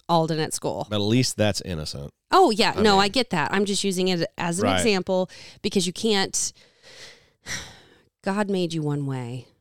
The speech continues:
Speaker 1: You are either a male or a female at birth.
Speaker 2: Mm-hmm.
Speaker 1: But now, you know, Disney's saying,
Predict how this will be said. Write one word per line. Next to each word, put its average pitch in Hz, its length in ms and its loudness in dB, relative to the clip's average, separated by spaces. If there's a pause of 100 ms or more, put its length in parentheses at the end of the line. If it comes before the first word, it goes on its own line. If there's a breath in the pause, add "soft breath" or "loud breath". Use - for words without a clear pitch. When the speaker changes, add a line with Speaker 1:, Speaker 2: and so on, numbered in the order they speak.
(380)
Speaker 1:
You 190 380 0
are 180 200 0
either 170 360 -4
a 156 120 -4
male 156 520 -2
or 151 180 -4
a 143 120 -6
female 135 680 -8
at 165 240 -4
birth. 131 420 -8
Speaker 2:
Mm-hmm. 123 380 -4
Speaker 1:
But - 140 -2
now, 151 400 -2
you 160 160 -4
know, 147 100 0
Disney's 147 400 -4
saying, 139 520 -6